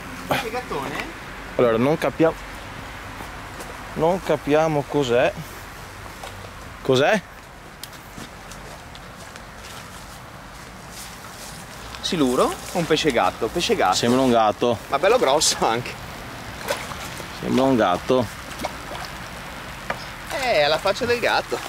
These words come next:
Speaker 2: Bene. Allora ragazzi, le carpe a quanto pare sono finite. <laughs>
Speaker 1: Perdiamo tutto tranne che le carpe. Ah.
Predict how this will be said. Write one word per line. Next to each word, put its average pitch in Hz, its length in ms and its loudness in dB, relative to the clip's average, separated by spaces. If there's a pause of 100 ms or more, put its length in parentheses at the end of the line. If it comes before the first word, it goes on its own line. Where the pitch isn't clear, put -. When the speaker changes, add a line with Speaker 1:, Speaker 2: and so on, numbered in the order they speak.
(2000)
Speaker 2:
Bene. 156 440 4 (1120)
Allora 180 220 4
ragazzi, 156 400 4
le 131 140 4
carpe 170 300 2
a 202 40 6
quanto 160 240 2
pare 131 220 4
sono 143 180 2
finite. 123 400 4
<laughs> - 1900 0
Speaker 1:
Perdiamo 180 340 6
tutto 220 260 4
tranne 160 320 6
che 131 400 6 (340)
le - 140 -12
carpe. 127 480 0 (2750)
Ah. 160 480 10